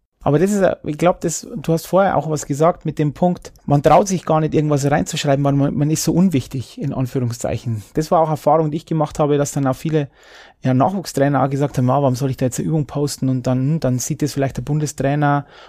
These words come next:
oder Bundestrainerin oder irgendein U zwanzig Trainer, hm, dann,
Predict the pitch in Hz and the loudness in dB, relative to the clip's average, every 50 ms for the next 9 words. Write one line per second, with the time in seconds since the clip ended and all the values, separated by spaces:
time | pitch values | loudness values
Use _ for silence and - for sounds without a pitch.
0 | _ _ - 123 - - 147 135 127 - - 135 131 131 131 131 147 151 156 151 | _ _ -10 -6 -2 -2 0 -2 0 0 0 2 2 2 2 2 2 2 2 2
1 | 135 123 127 127 123 131 139 139 139 131 131 127 123 123 - - - - - - | 2 2 2 2 2 0 0 0 0 2 2 2 0 -2 -4 -10 -18 -20 -20 -14
2 | _ 226 147 123 - 135 135 143 160 - - 147 - - 170 147 147 143 143 139 | _ -4 -4 -4 0 0 0 0 0 -2 -4 -4 -4 -2 0 0 0 2 2 2
3 | 135 143 151 160 156 147 139 135 - - _ _ _ _ - 143 135 | 2 2 2 2 2 2 0 -2 -6 -10 _ _ _ _ 0 0 0